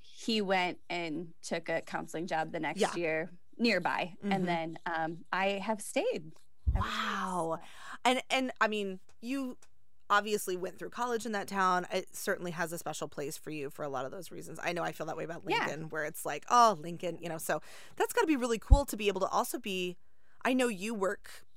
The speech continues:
Speaker 2: kind of sometimes closely with the university. You have that connection still. And I know that, um, Doctor Holthusen had kids go through, of his own, go through your program and stuff like that. So
Speaker 1: Yes.
Speaker 2: talk a little bit about the connection with your department and the school, if that has any effect on,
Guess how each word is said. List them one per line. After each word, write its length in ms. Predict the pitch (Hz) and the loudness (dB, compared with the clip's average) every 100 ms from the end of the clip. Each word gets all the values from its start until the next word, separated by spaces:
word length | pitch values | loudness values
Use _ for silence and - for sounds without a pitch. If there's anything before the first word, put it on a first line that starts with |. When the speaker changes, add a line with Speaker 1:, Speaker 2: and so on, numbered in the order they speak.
| - - | -14 -6
Speaker 2:
kind 200 | 320 453 | -2 -2
of 360 | 571 - - - - | -4 -10 -14 -12 -6
sometimes 320 | 269 277 262 | -4 -2 -2
closely 440 | - 214 - 208 | 0 0 2 2
with 200 | 175 170 - | 2 0 -2
the 80 | 160 | -4
university. 580 | 160 160 156 156 160 | -4 -6 -8 -8 -6
You 200 | 165 208 | -4 -2
have 240 | 175 180 175 | 0 0 0
that 180 | 175 - | -4 -4
connection 500 | 175 190 - 160 160 | -8 -8 -8 -8 -8
still. 380 | - 143 156 170 | -6 -4 -2 -4
And 120 | 156 | -4
I 100 | 160 | -4
know 200 | 165 160 | -4 -4
that, 180 | 156 - - - - - | -4 -8 -12 -14 -12 -4
um, 420 | 165 151 151 165 - | -4 -4 -6 -8 -6
Doctor 200 | 185 185 | -4 -4
Holthusen 440 | 180 165 165 175 | -4 -4 -4 -4
had 140 | 165 - | -6 -4
kids 200 | 226 214 | -2 0
go 120 | 202 | -2
through, 560 | - 180 175 170 165 - | -2 -2 -2 -2 -4 -2
of 120 | 170 | -4
his 140 | 151 175 | 0 6
own, 300 | 233 180 190 | 6 4 0
go 180 | 170 160 | -2 -4
through 160 | 160 | -4
your 80 | 156 | -8
program 320 | - 175 165 | -6 -8 -8
and 80 | 160 | -10
stuff 140 | - 156 | -10 -12
like 140 | 156 - | -12 -12
that. 280 | 170 - | -12 -12
So 180 | - 147 | -8 -6
Speaker 1:
Yes. 220 | 220 196 156 - - | -4 -6 -8 -12 -8
Speaker 2:
talk 180 | 302 - | -6 -4
a 40 | |
little 120 | 330 302 | -4 0
bit 80 | |
about 180 | 277 214 - | 4 2 2
the 120 | 202 | -4
connection 420 | 220 190 185 208 | -2 -2 -2 -4
with 100 | 190 | -4
your 80 | 170 | -4
department 520 | 165 - 170 170 156 | -6 -2 -2 -2 -6
and 120 | 160 160 | -4 -4
the 60 | |
school, 260 | - 226 220 | -4 0 0
if 80 | - | 4
that 180 | 156 160 | 2 2
has 180 | 190 190 | -2 -2
any 160 | 175 | -2
effect 320 | 160 147 - | -4 -6 -6
on, 260 | 123 139 151 | -6 -6 -8